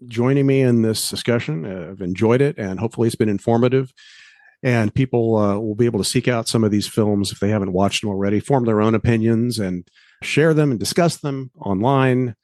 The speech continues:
Oh, and you can visit the featured guests page on the Movie Nights and Matinees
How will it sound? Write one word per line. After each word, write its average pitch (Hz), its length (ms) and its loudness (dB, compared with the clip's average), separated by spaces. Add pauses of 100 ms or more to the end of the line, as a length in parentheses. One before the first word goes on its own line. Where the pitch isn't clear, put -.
(340)
Oh, 127 320 0
and 117 400 2
you 123 180 0
can 107 400 -2
visit 135 440 0
the 117 200 2
featured 113 400 -2
guests 143 260 0
page 92 360 -2
on 101 140 0
the 101 60 0
Movie 113 200 2
Nights 104 280 -2
and 92 120 -4
Matinees 98 640 -2